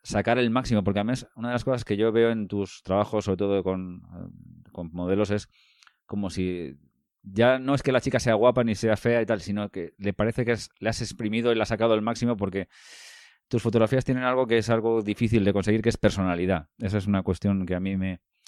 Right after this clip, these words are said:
Son esas cosas intangibles que son complicadas de explicar, sobre todo en, así de voz, porque yo lo que os aconsejo es que vayáis corriendo a la web de Rai o a Instagram y lo ve-, y lo veáis. Yo creo que esto se va a ver muy bien en la web,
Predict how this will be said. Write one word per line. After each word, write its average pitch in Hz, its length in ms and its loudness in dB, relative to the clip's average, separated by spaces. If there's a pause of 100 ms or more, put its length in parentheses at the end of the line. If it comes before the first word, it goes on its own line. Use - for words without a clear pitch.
(240)
Son 117 160 -6
esas 127 240 0
cosas 127 240 0
intangibles 113 580 2
que 98 80 -2
son 110 140 -2
complicadas 104 580 2
de 98 60 -2
explicar, 92 400 -2
sobre 87 140 -2
todo 95 240 2
en, 90 280 -4
así 85 200 -4
de 92 100 2
voz, 104 180 0 (600)
porque 87 380 -6
yo 92 180 2
lo 90 100 2
que 85 320 -2 (160)
os 82 140 -2
aconsejo 85 400 -2
es - 60 -2
que 85 100 -12 (100)
vayáis 85 280 -4
corriendo 90 500 -2
a 85 80 -2
la 80 80 -2
web 98 180 4
de 90 120 0
Rai 113 320 4
o 87 320 0
a 85 220 -6
Instagram 92 440 -4
y 87 80 -4
lo 85 160 -2
ve-, 85 240 -2
y 92 80 -8
lo 85 140 0
veáis. 95 220 -2
Yo 120 120 -4
creo 98 80 -4
que 90 380 -10
esto 90 180 -4
se 95 80 -6
va 87 60 -2
a 90 40 -2
ver 90 120 -2
muy 92 160 -6
bien 90 100 -6
en 87 80 -8
la 85 80 -4
web, 98 180 0